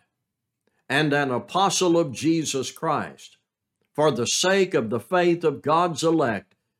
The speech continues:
and their knowledge of the truth, which accords with godliness, in hope of eternal life, which God, who never lies, promised before the ages began,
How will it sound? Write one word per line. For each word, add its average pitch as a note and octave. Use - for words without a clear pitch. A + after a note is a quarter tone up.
and C3
their D3+
knowledge D#3+
of D3
the D3
truth, D3
which D#3+
accords D#3+
with D3+
godliness, A#2+
in C3+
hope G#3+
of C#3+
eternal C#3+
life, B2+
which D#3
God, C3
who D3
never F#3
lies, B2
promised E3+
before F3
the C3+
ages D3+
began, A#2